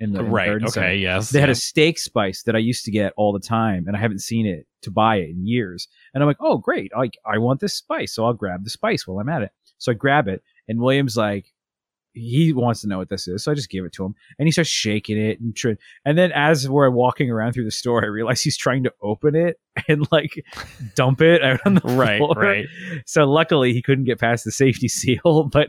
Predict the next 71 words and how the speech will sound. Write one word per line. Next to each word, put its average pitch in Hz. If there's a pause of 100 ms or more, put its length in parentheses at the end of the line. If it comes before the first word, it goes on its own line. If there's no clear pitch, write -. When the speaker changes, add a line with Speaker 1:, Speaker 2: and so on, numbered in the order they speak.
Speaker 1:
he, 160
like, 160
he 151
got 151
the 113
lid 117
off 131
and 104
everything. 110 (400)
And 117
then 165
I 151
ended 143
up 117
grabbing 113
all 107
the 98
stuff 98
and 98
bringing 98
it 90
to -
the 92
front 98
to 90
pay 110
for 95
it. 90 (500)
This 135
was 113
the 113
fir-, 123
this 160
was 156
the 127
first 127
for 113
me, 117 (320)
was 110
I 104
had 107
my 104
card 143
in 120
the 110
debit 127
machine 123
and 95
I, 95
and 92
I'm 95
waiting 110
for 104
the, 95 (200)
the, 107 (200)
the 104
card 113
to 107
go 101
through, 120 (280)
and -
he 147
just 151
reaches 113
up 117
and 110
pulls 107
it 107
right 107
<laughs> -
out. 180